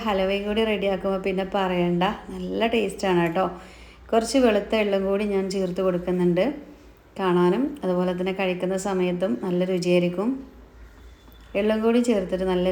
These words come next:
രീതിയിൽ ഇങ്ങനെ മിക്സ് ആക്കി ഒരു ഇച്ചിരി സമയം കഴിയുമ്പോഴേക്കും തന്നെ ഇതിന്ന് ലാസ്റ്റ് കുറച്ച് വെളിച്ചെണ്ണ, നമ്മൾ ഒഴിച്ച തേങ്ങാപ്പാലിൽ നിന്നുള്ള വെളിച്ചെണ്ണ ഇങ്ങനെ ഊറി ഇറങ്ങിയിട്ട്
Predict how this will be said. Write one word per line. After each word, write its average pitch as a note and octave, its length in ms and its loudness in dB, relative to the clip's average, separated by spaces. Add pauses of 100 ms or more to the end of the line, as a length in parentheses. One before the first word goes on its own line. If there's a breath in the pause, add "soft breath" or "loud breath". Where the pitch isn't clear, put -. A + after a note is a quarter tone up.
രീതിയിൽ F3+ 300 2
ഇങ്ങനെ F3+ 260 2
മിക്സ് F3+ 320 -4
ആക്കി F3 260 -2
ഒരു F3+ 140 0
ഇച്ചിരി A#3 280 0 (120)
സമയം F#3 320 0
കഴിയുമ്പോഴേക്കും F3 580 2
തന്നെ F3+ 180 4 (600 loud breath)
ഇതിന്ന് G#3 400 -2 (120)
ലാസ്റ്റ് F3+ 460 0 (280)
കുറച്ച് F#3 340 -4
വെളിച്ചെണ്ണ, F3+ 440 0 (160)
നമ്മൾ F3+ 240 -2
ഒഴിച്ച F3+ 200 0 (100)
തേങ്ങാപ്പാലിൽ F3+ 440 2
നിന്നുള്ള F#3 260 0
വെളിച്ചെണ്ണ F3+ 440 0
ഇങ്ങനെ F#3 260 0
ഊറി F3+ 240 2
ഇറങ്ങിയിട്ട് F3+ 380 0